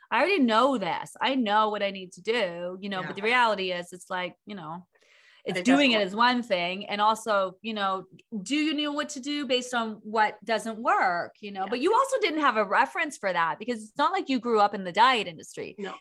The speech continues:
Speaker 1: Meaning, like, you didn't, st-, you know, you didn't sign up for Weight Watchers when you're twelve. So
Speaker 3: Mm-hmm.
Speaker 1: for you, you know, you did the paleo thing. That worked for you, but then also ended up having the opposite effect. So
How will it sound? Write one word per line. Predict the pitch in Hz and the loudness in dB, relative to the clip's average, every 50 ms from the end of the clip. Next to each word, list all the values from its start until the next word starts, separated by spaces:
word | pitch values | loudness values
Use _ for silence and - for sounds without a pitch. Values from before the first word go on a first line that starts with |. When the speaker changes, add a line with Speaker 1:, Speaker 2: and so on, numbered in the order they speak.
| - | -4
Speaker 1:
Meaning, | 233 233 240 | -2 0 2
like, | 240 240 226 226 226 | 4 4 4 4 2
you | 247 208 | 2 2
didn't, | 247 262 254 247 - | 2 2 2 2 -2
st-, | - - - - 208 | -4 -18 -18 -10 -4
you | 233 240 | -2 0
know, | 226 | 0
you | 208 208 214 | 0 0 0
didn't | 240 247 240 220 233 | 0 0 -2 -2 -4
sign | - - 247 226 | -2 0 0 0
up | 220 214 - - | 0 -2 -6 -6
for | 214 | -4
Weight | 214 208 208 | -2 -2 0
Watchers | 196 202 196 196 202 190 185 | 0 0 0 0 -2 -12 -12
when | 190 185 180 | -12 -12 -12
you're | 180 180 | -12 -14
twelve. | - - - 370 415 311 196 185 185 185 - | -14 -2 0 4 4 6 6 6 4 2 0
So | - 226 202 196 | -2 0 0 0
Speaker 3:
Mm-hmm. | 202 - - - - _ _ | 0 -4 -18 -20 -20 _ _
Speaker 1:
for | - 247 | -2 -2
you, | 240 214 254 330 370 320 254 233 214 208 208 208 202 208 185 202 | 0 2 2 2 4 6 6 4 4 2 0 0 0 -2 -4 -4
you | 226 | -4
know, | 220 214 | -2 -2
you | 208 208 214 | -4 -4 -2
did | 240 262 226 | -4 -4 -4
the | 226 | -4
paleo | - - 247 262 302 302 269 226 202 185 180 180 175 | -4 0 4 4 6 6 4 4 4 2 0 -2 -4
thing. | 190 170 170 170 180 214 233 247 262 - _ _ - _ - | -6 -10 -10 -8 -8 -8 -6 -8 -8 -10 _ _ -18 _ 2
That | 214 240 - 226 - | 4 6 6 6 4
worked | 196 202 196 202 - - | 2 0 0 -2 -8 -12
for | - 190 | -12 -10
you, | 185 185 175 175 175 180 190 202 214 208 | -8 -6 -8 -6 -6 -6 -6 -6 -6 -6
but | 214 202 214 | -8 -2 0
then | 226 226 220 214 208 214 - - | 2 2 2 2 0 -2 0 4
also | 214 220 214 220 233 220 214 | 4 4 4 2 -4 -4 -4
ended | - - 208 214 202 | -4 -4 -6 -4 -2
up | 208 202 196 - | -2 -2 -2 -2
having | 196 214 208 208 202 202 | -4 -4 -4 -4 -4 -8
the | 202 - | -6 -2
opposite | - 196 196 - 202 196 - - 180 | 0 0 0 -2 -6 -14 -14 -14 -14
effect. | 185 - - - 277 294 240 170 - - | -14 -12 -4 0 2 2 2 2 0 -4
So | - - - 208 202 202 196 | -14 -8 -2 -2 -2 -2 -2